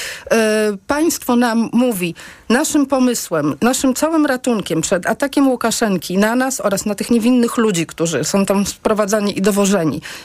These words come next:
jest ten mur, który nie działa, który jest fikcją i my teraz was pytamy, czy nadal mamy tę fikcję podtrzymywać, czy mamy tę fikcję rozebrać i nadal być jeszcze bardziej nieskuteczni, czy być nadal tak nieskuteczni, jak jesteśmy,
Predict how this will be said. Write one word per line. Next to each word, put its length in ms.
jest 240
ten 200
mur, 320
który 280
nie 140
działa, 440
który 240
jest 200
fikcją 640
i 100
my 100
teraz 260
was 200
pytamy, 360
czy 120
nadal 320
mamy 280
tę 180
fikcję 320
podtrzymywać, 840
czy 120
mamy 220
tę 200
fikcję 300
rozebrać 560
i 40
nadal 260
być 180
jeszcze 260
bardziej 320
nieskuteczni, 600
czy 120
być 220
nadal 280
tak 180
nieskuteczni, 580
jak 160
jesteśmy, 560